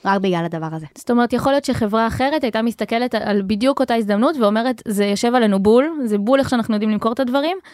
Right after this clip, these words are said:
Speaker 2: אבל ספציפית, אה, אצלנו במאנדיי, זה ממש לא התאים לאיך שאנחנו יודעים למכור מוצר.
Speaker 1: לא, היום אנחנו כן ניכנס לזה, היום כבר המערכת שלנו הרבה יותר משומנת.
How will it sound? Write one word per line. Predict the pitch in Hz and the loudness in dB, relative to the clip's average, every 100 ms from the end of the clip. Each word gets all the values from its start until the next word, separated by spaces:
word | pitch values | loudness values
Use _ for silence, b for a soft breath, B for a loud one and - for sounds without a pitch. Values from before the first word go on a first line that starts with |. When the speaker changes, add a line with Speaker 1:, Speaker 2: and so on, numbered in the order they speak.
| B B - | B B -4
Speaker 2:
אבל | 214 214 | -2 0
ספציפית, | 240 277 285 233 - _ - 214 - | 0 0 -2 -2 -8 _ -12 -6 -2
אה, | 208 | -2
אצלנו | 202 247 294 | 0 0 0
במאנדיי, | 311 370 453 381 359 339 - - | 0 0 0 2 2 0 -6 -8
זה | 208 220 214 | -2 0 0
ממש | 220 220 254 - 233 | 0 2 2 0 2
לא | 247 | 2
התאים | 254 - 220 220 | 2 0 0 2
לאיך | 208 202 | 0 0
שאנחנו | 196 190 196 185 180 175 | -2 0 0 0 0 -2
יודעים | 208 196 196 190 | -2 0 0 0
למכור | 185 180 185 | 0 0 0
מוצר. | 185 - 160 156 - _ _ 254 | -2 -2 -6 -6 -12 _ _ 0
Speaker 1:
לא, | |
היום | 202 214 294 | 2 2 2
אנחנו | 320 247 240 | 2 0 0
כן | 262 | 0
ניכנס | 277 180 165 160 180 | 0 -4 -4 -6 -6
לזה, | 170 180 | -4 -2
היום | 202 240 | -2 -2
כבר | 247 | 0
המערכת | 214 190 202 226 | 0 -2 -2 -4
שלנו | 214 196 196 196 | -4 -4 -2 -2
הרבה | 185 226 | -2 -2
יותר | 254 | 0
משומנת. | 226 - 185 175 175 | 0 -2 -2 0 -2